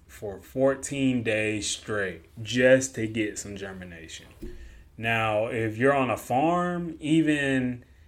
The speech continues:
if you're doing drip tape, this is for the farmers now. If you're doing drip tape, you still need to go out there with a hose and soak that stuff. If you're doing overhead irrigation like I do, you need to have the overhead irrigation going on that one section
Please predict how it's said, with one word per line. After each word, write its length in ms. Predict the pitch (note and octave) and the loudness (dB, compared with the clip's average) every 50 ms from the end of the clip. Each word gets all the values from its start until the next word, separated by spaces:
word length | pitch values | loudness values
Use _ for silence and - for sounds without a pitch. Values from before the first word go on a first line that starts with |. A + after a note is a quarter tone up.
| - - - | -20 -8 -6
if 160 | B2+ B2 A#2+ | -4 0 2
you're 100 | C3 C3 | 2 2
doing 380 | C3 C3 B2+ A#2+ A2+ A2+ G#2+ G2+ | 2 2 0 0 -2 -4 -4 -6
drip 420 | G2+ G#2 A2 B2 C#3+ E3 E3 E3 | -8 -6 0 2 2 2 2 0
tape, 320 | - F3+ F3+ F#3+ F3+ D#3 | 2 2 2 2 2 0
this 160 | C3+ C3+ C3 C3+ | -2 -2 -4 -4
is 120 | C3+ A#2+ | -6 -4
for 120 | C3+ C3+ | -4 -4
the 60 | B2+ C3+ | -4 -4
farmers 380 | - C3 A#2+ A#2 A2+ G#2+ G#2 | -6 -6 -6 -6 -8 -10 -10
now. 160 | A2 G#2 G2+ | -10 -10 -10
If 60 | G2+ A2 | -8 -8
you're 100 | A#2+ C3 | -4 -2
doing 260 | D3+ D3+ C3+ A2+ G#2+ | 0 0 0 -2 -2
drip 280 | G#2+ B2 C#3+ D#3 D3+ | -2 0 0 0 0
tape, 440 | - F3 E3+ F3 F3 F3 E3 - - - _ - - | -2 0 0 0 0 0 -4 -8 -12 -18 _ -14 -10
you 400 | A#2+ A#2+ A#2+ B2 C3 C3+ C3+ C3 | -6 -2 2 2 4 4 4 2
still 240 | C3 - C#3 C3+ C3 | 0 0 0 0 0
need 120 | C3 B2 | 0 0
to 60 | B2 | -2
go 140 | A#2 B2 A#2+ | 0 0 0
out 120 | A2+ A2 | 2 2
there 100 | A2+ A2+ | 0 0
with 140 | A2+ A2+ G#2+ | 0 -2 -2
a 40 | G2+ | -2
hose 560 | G#2 A2 A2 A2+ A2+ A2+ A#2 A#2 A#2 A2 - - | 0 0 2 2 2 0 -2 -4 -6 -8 -12 -14
and 680 | - A#2 A2+ A2 A2 G#2+ G#2 G#2 G2+ G2+ G2 G2+ G#2 | -12 -10 -8 -8 -8 -8 -8 -8 -10 -12 -14 -16 -14
soak 540 | - - - - - B2+ A2 G#2+ G#2 - - | -12 -10 -8 -6 -4 -4 -4 -4 -4 -8 -10
that 200 | G2 F#2+ - - | -10 -10 -8 -10
stuff. 320 | - - G2+ F#2 F2 F2 - - - - - - - - | -10 -10 -10 -10 -10 -12 -16 -20 -20 -20 -20 -20 -16 -8
If 160 | A#2 A#2 A2+ | -6 -4 0
you're 120 | A#2 B2+ C3+ | 0 0 2
doing 420 | C3 D3+ D3 C#3+ C#3 C3 B2+ B2+ | 2 0 -2 0 -2 -2 -2 -4
overhead 540 | - A#2 C3 C3 C3+ C3 C3 C#3 C#3 C3+ C3 | -2 -2 -2 0 0 0 2 2 2 4 4
irrigation 680 | C3 B2+ A#2+ A2 G#2 G#2+ A2 A2+ C3 C3 C3 D3+ C#3 | 2 2 2 0 -2 0 0 0 0 -2 -4 -4 -4
like 220 | C3 A2+ G#2 F2+ G#2 | -4 -4 -2 -2 -2
I 180 | G2+ A#2 C#3 | -2 0 -2
do, 400 | D3 C#3+ D#3+ E3+ E3+ F3 F3+ E3+ | 2 4 4 4 4 4 2 0
you 320 | D3+ B2+ B2 A#2+ B2 C3 C3+ | -2 -2 -2 0 2 2 2
need 260 | C3 C3+ C3+ C3 C3 | 4 4 2 2 2
to 80 | C3 B2+ | 2 0
have 140 | C3 B2 | 0 0
the 60 | B2 A2 | 0 0
overhead 640 | A2 B2 B2 B2+ B2+ A#2+ B2 B2+ B2+ B2 B2 A#2+ | 0 -2 -2 -2 -4 -2 -2 -2 0 0 -2 -2
irrigation 640 | A2+ A#2 A#2+ B2 B2 A#2 A#2 A#2 A#2 A2+ - A#2+ A2+ | -4 -6 -4 -4 -4 -4 -4 -4 -4 -6 -8 -10 -6
going 360 | G#2+ A2+ A2 A#2 A#2 A2+ A2+ | -6 -4 -4 -4 -4 -6 -6
on 360 | A#2 G#2+ G#2 A2 A2 G#2+ G#2 G2 | -8 -8 -6 -6 -6 -6 -6 -4
that 260 | G#2 G#2+ G#2+ A2 G#2 | -2 -2 -2 -4 -6
one 280 | G#2+ A2 A2 A2 A2 | -8 -8 -8 -8 -8
section 720 | G#2 - - A2 G2+ G2+ G2+ - - G#2+ G2+ F#2+ F#2+ F#2 - | -8 -6 -4 -4 -4 -4 -6 -10 -12 -12 -12 -12 -14 -16 -18